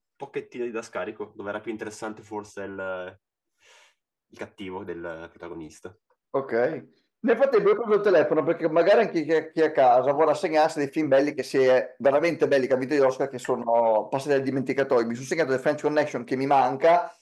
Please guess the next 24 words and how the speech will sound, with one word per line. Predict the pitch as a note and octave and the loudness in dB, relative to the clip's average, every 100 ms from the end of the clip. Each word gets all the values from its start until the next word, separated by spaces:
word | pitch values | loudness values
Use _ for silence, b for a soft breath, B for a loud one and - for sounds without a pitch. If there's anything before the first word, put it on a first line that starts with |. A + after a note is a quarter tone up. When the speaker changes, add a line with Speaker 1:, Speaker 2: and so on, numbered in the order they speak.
| B _ | B _
Speaker 2:
e | D3+ | 2
un | F#3 | 4
altro | G3+ G#3 | 4 2
film, | G3 D#3+ C#3+ B2 | 0 0 0 0
chiedo | E3 D#3 | 0 2
mea | D#3 D3+ | 2 2
culpa, | D#3+ D3 B2+ - B2+ D3 E3 B B B - | 2 0 0 4 6 6 4 B B B -2
eh, | A#2+ A#2+ A#2+ A#2 A2+ A2 A2+ G#2 A2+ | 2 4 4 2 2 2 0 0 -4
s-, | - - | -10 -8
eh, | A2+ A2+ - G#2 - | -4 -2 -2 -6 -8
detto | B2 B2+ C#3 C3 | -2 0 2 2
dal | B2+ | 0
regista | A#2+ C#3 | -2 -6
di | A#2 | -4
mea | A2+ B2 | -2 -2
culpa, | B2 B2 D#3+ D#3+ B - | -4 -2 -2 -2 B 2
no, | F3 E3+ - | 4 6 4
perché | G#3 D#3 F#3 E3 - | 2 0 -2 -2 -4
Unf-, | - E3+ F3 E3+ | 2 2 4 2
Unforgiven | E3+ F3 E3+ E3+ F3 F3+ F3+ F#3 F#3+ C3 | 2 0 0 0 2 4 4 4 2 2
di, | D3 D3+ | 0 2
eh, | C3 C3 B2+ B2 A#2 | 2 4 4 2 0
Clint | D#3 D3 | -4 -2
Eastwood, | B2+ - C3+ D3 | -4 -4 -2 0